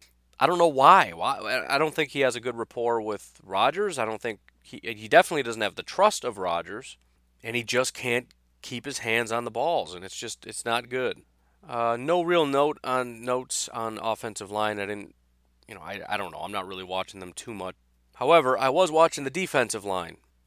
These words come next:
Really like Rashawn Gary, really like Zadarius Smith. I think it's as advertised. I didn't get to watch a ton. It was kinda one of those things where it's like, I have to force myself. You're watching Rashawn, and that's it.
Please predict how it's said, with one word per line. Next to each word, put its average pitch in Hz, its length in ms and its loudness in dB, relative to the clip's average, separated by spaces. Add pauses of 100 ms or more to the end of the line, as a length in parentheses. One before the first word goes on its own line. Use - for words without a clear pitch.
(160)
Really 143 460 0
like 135 240 6
Rashawn 131 440 0
Gary, 131 440 -2 (240)
really 127 320 -2
like 123 220 6
Zadarius 110 500 -2
Smith. 90 400 -10 (260)
I 104 80 -10
think 113 160 -8
it's 110 120 -6
as 123 280 2
advertised. 117 500 2
I 120 60 0
didn't 160 160 -2
get 160 120 0
to 147 60 -2
watch 127 380 6
a 120 80 2
ton. 151 480 2
It 110 80 -4
was 110 160 -6
kinda 135 260 -2
one 139 140 2
of 131 80 2
those 123 160 -2
things 135 180 -4
where 123 60 -8
it's 107 100 -8
like, 107 180 -4 (380)
I 120 40 0
have 131 220 6
to 123 60 -14
force 139 320 0
myself. 107 300 -6
You're 107 160 -6
watching 135 380 2
Rashawn, 131 440 2
and 110 120 -2
that's 113 240 0
it. 101 280 -4